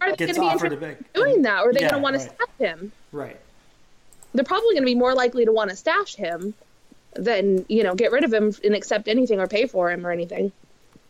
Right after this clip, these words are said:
Speaker 1: So
Speaker 2: Uh,
Speaker 1: I, I, unless they're willing to concede a roster spot, I don't know that they can keep him.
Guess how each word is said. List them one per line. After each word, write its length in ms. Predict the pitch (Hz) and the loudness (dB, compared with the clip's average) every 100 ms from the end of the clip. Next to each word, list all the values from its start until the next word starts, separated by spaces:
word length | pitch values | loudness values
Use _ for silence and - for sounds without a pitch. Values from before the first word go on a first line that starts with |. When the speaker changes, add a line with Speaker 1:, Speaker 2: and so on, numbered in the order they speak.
| - | -6
Speaker 1:
So 180 | - 208 | 0 0
Speaker 2:
Uh, 100 | - | 0
Speaker 1:
I, 200 | 262 370 - | 0 0 0
I, 300 | 269 277 226 | 0 0 -2
unless 420 | 269 277 285 294 - | -2 0 0 -2 0
they're 200 | 302 277 | 0 2
willing 300 | 277 269 254 | 4 2 -2
to 120 | 269 | -4
concede 320 | 254 240 240 | -4 0 2
a 20 | |
roster 280 | 233 233 240 | 2 0 -6
spot, 200 | 220 208 | -6 -6
I 120 | - 240 | -2 -2
don't 340 | 214 240 240 | 0 0 2
know 140 | 226 | 0
that 120 | 220 214 | -2 -2
they 120 | 214 | -2
can 140 | 208 | -4
keep 220 | - 269 | -2 -4
him. 240 | - - | -4 -14